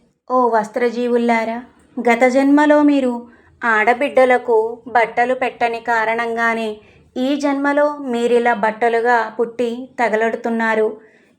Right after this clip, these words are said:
మీ ఆడబడుచుగా నేను ఈ చీర తీసుకుని కట్టుకోవడం వలన గత పాపం తొలగిపోయింది" అని పలికి ముందుకడుగు వేసింది. మల్లె చెట్టు దగ్గరకు వెళ్ళి, "పూర్వజన్మలో నీ పెరట్లో పూచిన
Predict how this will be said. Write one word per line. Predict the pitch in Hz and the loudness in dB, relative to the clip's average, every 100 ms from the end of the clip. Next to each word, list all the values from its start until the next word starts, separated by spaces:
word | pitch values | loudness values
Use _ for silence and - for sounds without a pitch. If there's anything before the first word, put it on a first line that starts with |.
| - | -6
మీ | 254 240 254 233 | -2 -2 -2 0
ఆడబడుచుగా | 226 233 247 262 254 240 240 233 | 2 2 2 0 -2 0 0 0
నేను | 233 233 226 214 214 _ _ _ | -2 -4 -4 -8 -12 _ _ _
ఈ | 240 277 277 | -4 -4 0
చీర | 269 269 285 | 2 4 2
తీసుకుని | 285 254 269 269 247 240 | -2 -4 -4 -2 -4 -2
కట్టుకోవడం | 240 - 254 254 233 233 240 | -4 -2 0 0 2 0 0
వలన | 233 233 220 220 214 - - _ 269 | 0 0 -2 -4 -6 -14 -20 _ 0
గత | 254 247 | 2 2
పాపం | 294 294 247 240 233 240 | 2 2 0 -2 -6 -6
తొలగిపోయింది" | 240 233 214 247 240 226 233 226 220 220 - _ _ _ - | -6 -4 -4 -2 -2 0 -2 0 -2 -2 -12 _ _ _ -4
అని | 240 240 | -2 0
పలికి | 240 220 220 247 226 226 - _ _ - | -2 -2 -2 -4 -4 -6 -12 _ _ -2
ముందుకడుగు | 247 240 262 262 226 226 | 0 4 4 4 2 0
వేసింది. | 226 220 220 233 220 220 220 - _ _ _ _ 277 | -2 -4 -4 -8 -4 -4 -6 -12 _ _ _ _ -2
మల్లె | 247 214 240 247 | 0 4 2 2
చెట్టు | 269 277 | 0 2
దగ్గరకు | 247 233 240 233 226 | 2 0 0 -4 -4
వెళ్ళి, | 233 226 220 233 220 - - _ _ | -4 -4 -4 -6 -6 -12 -20 _ _
"పూర్వజన్మలో | 277 254 277 262 247 233 240 254 233 214 226 - _ 269 | 4 4 6 2 2 0 0 0 0 -4 -10 -20 _ -4
నీ | 233 254 | 0 0
పెరట్లో | 269 262 262 269 277 | 0 0 0 0 -2
పూచిన | 277 262 254 254 240 226 | 0 0 0 -2 -2 -4